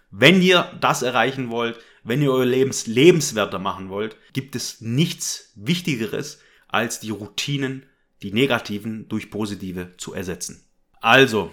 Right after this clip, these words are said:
wenn du bereit bist, neue Routinen zu bilden, zu setzen und deine Zone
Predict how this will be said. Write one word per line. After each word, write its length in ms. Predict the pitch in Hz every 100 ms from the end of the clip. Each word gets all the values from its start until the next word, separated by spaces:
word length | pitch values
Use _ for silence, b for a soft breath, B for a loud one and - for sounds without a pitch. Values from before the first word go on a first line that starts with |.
| -
wenn 240 | 101 143
du 120 | 143
bereit 600 | 117 120 101 131 175 -
bist, 420 | 101 85 - -
neue 260 | 98 143 160
Routinen 840 | 117 117 - 127 143 151 143 143 -
zu 220 | - 104
bilden, 480 | 87 139 151 143 143
zu 180 | 143 101
setzen 640 | 92 135 139 - 131 131 B B B
und 220 | 113 113
deine 320 | 117 120 117
Zone 600 | - - 151 185 131 87